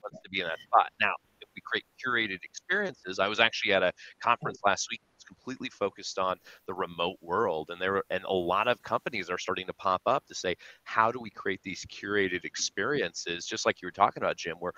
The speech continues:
we bring people for what we call at Atlassian, some intentional togetherness.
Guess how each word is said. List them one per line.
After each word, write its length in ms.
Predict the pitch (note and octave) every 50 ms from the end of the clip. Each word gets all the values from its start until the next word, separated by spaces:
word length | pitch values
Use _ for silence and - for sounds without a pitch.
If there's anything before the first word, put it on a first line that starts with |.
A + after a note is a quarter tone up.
| - - _ _
we 80 | A2 G#2+
bring 300 | - F#2+ G2+ A2 B2+ B2+
people 340 | - A#2 F#2+ - G2+ F#2+ F#2
for 320 | - - F#2 F2+ F2+ E2+
what 160 | F2 F2+ -
we 80 | G#2 G#2+
call 180 | - G#2 G2+
at 80 | F#2+ E2+
Atlassian, 560 | F2 E2 E2+ E2+ F2+ G2+ A2+ - - E2+ D#2
some 140 | - F#2+ F#2
intentional 440 | F2 - - F#2+ G2 - - F#2 E2+
togetherness. 680 | - F2 - E2+ F2 F2+ F2+ - - - - - -